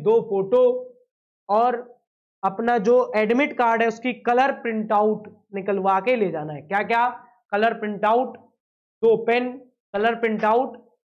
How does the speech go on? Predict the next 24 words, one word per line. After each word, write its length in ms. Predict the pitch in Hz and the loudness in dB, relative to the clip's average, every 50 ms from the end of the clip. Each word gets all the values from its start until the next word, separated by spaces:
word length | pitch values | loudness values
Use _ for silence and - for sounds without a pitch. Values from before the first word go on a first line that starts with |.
| _ - | _ 0
दो 120 | 220 226 214 226 | 0 2 2 2
pen, 320 | 226 233 240 247 247 247 - - _ _ _ _ _ _ _ _ _ _ _ _ _ _ _ _ _ | 0 0 0 0 -2 -6 -12 -18 _ _ _ _ _ _ _ _ _ _ _ _ _ _ _ _ _
और 380 | 180 185 185 185 185 180 175 165 175 - 185 208 | -2 0 2 2 0 0 -2 -6 -10 -16 -12 -6
गोंद 280 | 175 196 233 247 247 | -2 0 2 2 2
वोंद 220 | 233 247 247 240 240 | 2 2 0 2 2
से 80 | 247 247 | 2 2
वो 120 | 220 240 233 | 2 2 2
चपका 340 | 240 240 226 - - 226 233 | 2 0 -2 -2 -2 -2 0
लेना, 220 | 240 240 240 240 | 0 0 0 0
वो 120 | 233 220 226 | 0 2 0
तो 120 | 226 226 | 0 0
कर 140 | 226 226 226 | 0 -2 -2
ही 60 | 233 | 0
लोगे। 320 | 226 233 233 220 233 240 240 247 247 175 147 | 0 0 2 2 0 0 -2 -4 -6 -4 0
दो 140 | 202 226 226 226 | 0 2 2 2
फोटो, 600 | 208 208 202 202 247 254 254 247 247 - - - - | 0 -2 0 2 4 4 4 2 0 -4 -12 -8 -2
क्या? 240 | 190 202 226 254 262 262 | 0 0 2 0 0 -2
कलर 220 | - 214 214 226 226 220 | -2 0 0 0 0 -2
print 260 | 214 214 208 185 202 | -4 -6 -4 -2 0
out, 260 | 202 214 240 247 214 185 | 2 2 2 2 0 -2
दो 100 | 196 190 196 | -4 -4 -2
pen, 260 | 190 220 240 240 233 | -2 -2 -2 -2 -2
दो 100 | 208 208 196 202 | -4 -4 -2 -2
फोटो 300 | 196 202 190 202 254 | -2 -2 0 2 2